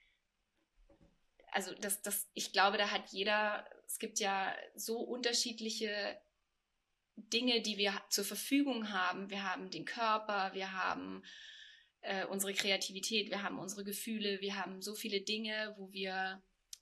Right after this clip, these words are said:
darauf zurückgreifen können, dass es uns wieder gut geht.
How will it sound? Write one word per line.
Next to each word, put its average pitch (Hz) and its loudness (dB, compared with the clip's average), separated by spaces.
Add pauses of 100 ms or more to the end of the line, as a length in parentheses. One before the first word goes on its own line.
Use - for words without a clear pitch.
(340)
darauf 190 4
zurückgreifen 208 2
können, 185 -6
dass 185 -2
es - 0
uns 190 -2
wieder 185 2
gut 220 -4
geht. 190 0